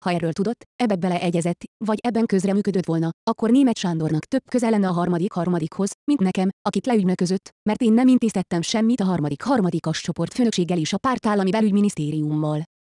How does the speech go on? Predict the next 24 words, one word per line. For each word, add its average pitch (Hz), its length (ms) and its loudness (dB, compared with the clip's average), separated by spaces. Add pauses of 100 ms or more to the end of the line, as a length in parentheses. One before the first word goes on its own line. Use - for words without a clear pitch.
Ha 220 80 0
Németh 262 400 4
Sándor 196 320 0
a 170 60 0
Szabad 220 320 0
Egyházak 190 360 -2
Tanácsánál 185 560 0
érte 190 240 -2
volna 190 200 2
el, 202 140 0 (180)
hogy 214 80 -2
Tallér 208 240 0
János 202 320 0
útlevelet 208 460 0
kapjon, 190 340 -2 (120)
az 240 160 -4
sem 285 200 2
lenne 233 180 4
jobb, 247 200 2 (200)
mert 214 120 -2
az 202 120 -2
is 226 140 2
a 196 100 -2
B 170 80 -2